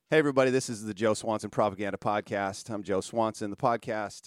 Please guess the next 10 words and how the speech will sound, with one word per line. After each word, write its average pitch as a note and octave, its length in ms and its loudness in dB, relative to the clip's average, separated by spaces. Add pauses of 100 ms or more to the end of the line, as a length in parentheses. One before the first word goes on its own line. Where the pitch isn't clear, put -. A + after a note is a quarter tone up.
(120)
as A#2+ 200 -2
always, A#2 320 4
is G#2 140 -6
brought G#2 280 0
to A2 100 -6
you G#2 80 0
by F#2 240 -2
Kingpin A#2+ 400 -8
Tattoo A#2 340 -6
Supply. A#2 520 -2